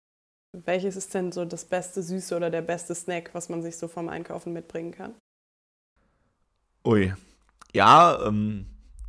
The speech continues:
Speaker 2: ich glaub tatsächlich, das variiert halt wirklich auch immer so. Man hat ja immer so Phasen, nachdem einem so momentan ist.
Speaker 1: Mhm.
Speaker 2: Was ich aber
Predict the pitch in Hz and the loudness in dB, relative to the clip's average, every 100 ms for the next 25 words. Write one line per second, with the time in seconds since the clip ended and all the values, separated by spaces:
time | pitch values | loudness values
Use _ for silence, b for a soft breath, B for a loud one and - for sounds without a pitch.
0 | - - - - - 120 127 123 - - | -16 -8 -8 -2 4 4 4 -2 -4 -2
1 | 98 101 107 104 95 80 87 92 85 104 | 0 0 0 0 2 0 0 0 -2 -6
2 | 98 85 - 85 90 90 90 90 - - | -4 -4 -4 -4 -2 0 0 -4 -10 -20
3 | - - - - - _ - 98 98 127 | -20 -20 -20 -20 -20 _ -6 0 2 6
4 | 127 110 110 101 110 110 101 87 - 95 | 6 8 6 8 8 8 6 0 -2 -2
5 | 92 - 90 90 92 - 202 90 90 92 | -2 -2 -2 -2 -6 -8 -4 -2 -2 -2
6 | - 117 - - _ _ - 185 190 254 | -2 -4 -6 -14 _ _ -12 -10 -10 -6
7 | - 101 120 - 98 101 98 92 - | -2 -2 -2 -4 2 4 4 2 -4